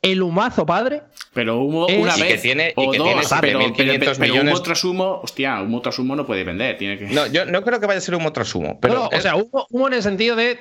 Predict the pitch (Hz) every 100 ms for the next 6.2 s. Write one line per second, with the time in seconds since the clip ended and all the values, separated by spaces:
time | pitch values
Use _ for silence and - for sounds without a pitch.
0 | 143 175 202 233 180 165 143 151 170 156
1 | 135 147 139 143 120 107 107 104 120 143
2 | 151 143 151 165 196 - 151 127 131 147
3 | - 156 123 123 147 160 156 147 165 147
4 | 127 127 143 135 123 131 147 113 113 101
5 | 101 82 - 113 107 90 - - - -
6 | 92 -